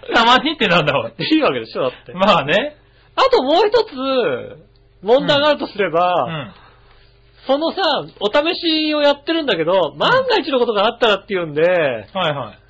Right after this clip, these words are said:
Speaker 2: そんな近くにフェンスのあるところでやんないって話でしょ、だって。
Speaker 1: <laughs> まあね。
Speaker 2: まあ、金網とはいえ。
Speaker 1: はいはい。
Speaker 2: だから七メーター先ぐらいにフェンスがあった、金網のフェンスがあったんだよね。
Speaker 1: あー、なるほどね。
Speaker 2: そこにダーンってぶつかったんだよね。
Speaker 1: はいはい。止まらず行っちゃったんだね。
Speaker 2: うん。
Speaker 1: はい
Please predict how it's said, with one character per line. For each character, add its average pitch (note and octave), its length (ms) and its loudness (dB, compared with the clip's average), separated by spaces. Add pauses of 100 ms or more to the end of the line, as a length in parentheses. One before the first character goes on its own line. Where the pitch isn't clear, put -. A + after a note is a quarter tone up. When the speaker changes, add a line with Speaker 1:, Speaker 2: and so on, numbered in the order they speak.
Speaker 2:
そ C4 120 4
ん F#4+ 60 -6
な G#4+ 140 2
近 G#4+ 200 2
く G#4+ 40 4
に B3+ 140 0
フ - 100 -2
ェ D#4+ 80 2
ン E4 60 -2
ス - 100 -8
の A3 80 4
あ A3+ 60 4
る G#3 60 -4
と G#3+ 60 0
こ F#3 80 2
ろ E3 60 4
で D#3 80 4
や F3 60 4
ん B3 60 -2
な D4+ 80 2
い - 40 4
っ - 20 2
て - 200 -2
話 E3 160 0
で E3 120 0
し C#3+ 80 -4
ょ、 D3+ 60 2
だ D3 60 2
っ - 100 -8
て。 B2+ 220 2
Speaker 1:
<laughs> - 800 -20
ま G#3 220 2
あ C3+ 40 -6
ね。 G#3 200 0 (1120)
Speaker 2:
ま A#3 80 -2
あ、 G#3+ 60 -2
金 G#3 300 0
網 B3+ 200 0
と C#4 60 0
は A3+ 140 4
い D3+ 140 -2
え。 D#3 320 0
Speaker 1:
は F3 180 -4
い C#3+ 40 -2
は B2+ 220 -6
い。 G#3 40 -14
Speaker 2:
だ A3+ 60 -4
か F#3+ 60 -4
ら G#3 120 -2
七 E4 160 2
メ G4+ 180 0
ー G#4+ 40 0
タ G#4+ 160 0
ー - 20 -12
先 D4+ 220 -2
ぐ E4 80 -2
ら D#4 140 4
い G#3+ 60 0
に F3+ 120 -6
フ F#3+ 80 2
ェ G#3 80 2
ン - 100 -6
ス F#3+ 60 -12
が C#3+ 100 0
あ C3+ 60 0
っ - 80 -16
た、 A#2 160 -4
金 F3 160 -2
網 E3+ 120 -4
の E3+ 120 -4
フ - 80 -10
ェ F3 40 -6
ン - 20 -6
ス - 20 -6
が G3+ 80 2
あ - 20 4
っ F#3+ 200 4
た F3 60 0
ん - 20 -4
だ F3+ 80 0
よ F3+ 40 2
ね。 F3+ 60 0
Speaker 1:
あ F3+ 160 0
ー、 - 0 -
な - 0 -
る - 20 -4
ほ G#3 60 -6
ど A#3+ 60 -8
ね。 B3+ 140 -14
Speaker 2:
そ B3 100 -4
こ C#4+ 80 2
に C#4 60 0
ダ C#4+ 100 4
ー C4+ 160 2
ン - 20 -14
っ - 20 -16
て - 80 -20
ぶ C3+ 120 -12
つ - 40 -18
か D3 100 -4
っ - 80 -6
た C#3+ 120 -4
ん A#2 40 -12
だ G2+ 60 -16
よ G#2 80 -18
ね。 F#3 160 -10
Speaker 1:
は F3 140 -2
い D3+ 40 2
は D3+ 120 -2
い。 C3 60 -10
止 D#3+ 120 -2
ま D#3 120 4
ら D3 120 4
ず C#3 80 -6
行 C3+ 80 -8
っ - 20 -14
ち - 40 -8
ゃ C#3 60 -2
っ - 20 -18
た B2+ 80 -8
ん G2 60 -12
だ G2 100 -16
ね。 D#3 80 -8
Speaker 2:
う - 20 -4
ん。 C#3+ 320 -4
Speaker 1:
は - 20 -18
い A2+ 40 -20